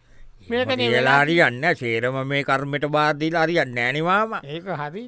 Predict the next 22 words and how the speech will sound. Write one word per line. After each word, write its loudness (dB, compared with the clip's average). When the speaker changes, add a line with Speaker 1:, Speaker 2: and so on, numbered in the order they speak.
Speaker 1:
ඒක -16
Speaker 2:
අපි -4
අපික -6
දෙයක් 0
කතා -4
කරලා 2
මේවා -4
කරන්න 0
එපා. -6
Speaker 1:
ඔව්, -8
ඔව්, -4
ඔව්. -4
ඉතින් -10
ඒක -12
තමා -6
මේක -8
මේ -6
ස-, -10
දෙන්නවනේ -6
මේ -4
ගනුදෙනු -2
සසර -4